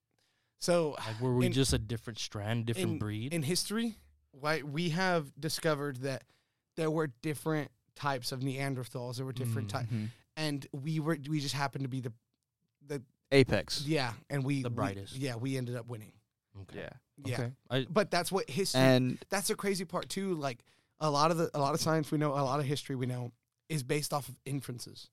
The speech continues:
Speaker 3: Mm-hmm.
Speaker 1: right? And
Speaker 2: Yeah.
Speaker 1: I, I just went over this in class. I said, "Look, you, we have observations and we have inferences. An observation is factual. You can see it.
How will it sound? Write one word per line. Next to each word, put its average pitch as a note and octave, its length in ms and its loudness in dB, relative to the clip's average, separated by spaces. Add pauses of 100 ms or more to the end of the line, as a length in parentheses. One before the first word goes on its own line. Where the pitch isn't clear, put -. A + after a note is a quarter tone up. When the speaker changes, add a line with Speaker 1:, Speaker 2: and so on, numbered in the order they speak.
(160)
Speaker 3:
Mm-hmm. A2 200 -4
Speaker 1:
right? B2+ 140 -2
And D3+ 80 2
Speaker 2:
Yeah. D3+ 140 2
Speaker 1:
I, E3 60 2
I E3+ 40 4
just D#3 160 -2
went E3+ 140 2
over C#3 140 -2
this C#3 200 -2
in C3+ 60 -4
class. B2 380 -2
I C3 40 -6
said, B2+ 240 -2
"Look, C3+ 220 -2
you, C3 100 -4
we C3+ 100 0
have B2+ 140 -2
observations C#3 560 -2
and A#2+ 60 -4
we B2 60 0
have A#2+ 120 -4
inferences. C3 480 -2 (500)
An D#3+ 100 2
observation E3 520 4
is C#3+ 120 -2 (160)
factual. C#3 440 0
You B2 160 -4
can C#3 160 -4
see C3 240 -2
it. - 140 -10